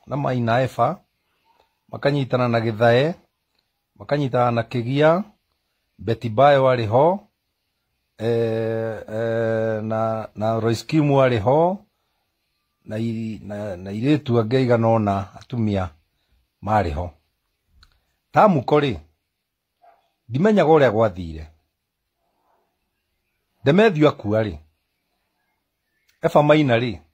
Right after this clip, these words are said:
akĩrwo nĩ aya angĩ atĩrĩrĩ, "Kĩoe gĩtĩ kĩu." Eba Maina oya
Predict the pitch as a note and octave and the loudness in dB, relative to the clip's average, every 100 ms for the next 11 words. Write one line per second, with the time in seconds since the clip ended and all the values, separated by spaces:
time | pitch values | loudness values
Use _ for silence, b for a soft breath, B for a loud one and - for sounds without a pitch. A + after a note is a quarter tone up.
0 | _ _ _ - - C3+ C#3+ E3 E3 C3 | _ _ _ -18 -6 -4 -2 -2 2 2
1 | G#2+ A2 - F#2+ G2 E2+ D#2+ - _ _ | 0 -4 -6 -8 -10 -10 -14 -20 _ _
2 | _ _ _ _ _ - B2+ B2+ B2+ G#2 | _ _ _ _ _ -4 0 2 0 -4
3 | - G2+ F#2 - _ _ _ _ _ _ | -6 -6 -6 -12 _ _ _ _ _ _
4 | _ _ _ _ _ _ _ E3+ F3 E3 | _ _ _ _ _ _ _ -4 0 2
5 | E3+ D#3+ C#3 B2 | 2 2 4 4